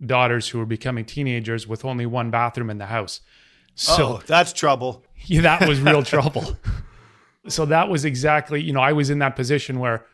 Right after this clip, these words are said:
Speaker 1: okay, this is just not sustainable anymore. One bathroom and three bedrooms with no garage.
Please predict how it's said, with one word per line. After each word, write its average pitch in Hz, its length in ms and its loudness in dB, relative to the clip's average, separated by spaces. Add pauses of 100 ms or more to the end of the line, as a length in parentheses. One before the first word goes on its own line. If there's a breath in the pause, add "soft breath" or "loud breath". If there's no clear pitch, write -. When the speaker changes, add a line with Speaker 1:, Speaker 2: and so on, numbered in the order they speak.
(180 soft breath)
Speaker 1:
okay, 120 260 0
this 135 180 0
is 131 120 -2
just 131 260 -2
not 127 480 0 (240)
sustainable 135 640 0
anymore. 110 380 -6
One 127 180 -2
bathroom 131 580 0
and 113 380 -6
three 143 160 -6
bedrooms 127 420 0
with 117 100 -4
no 147 160 4
garage. 127 520 0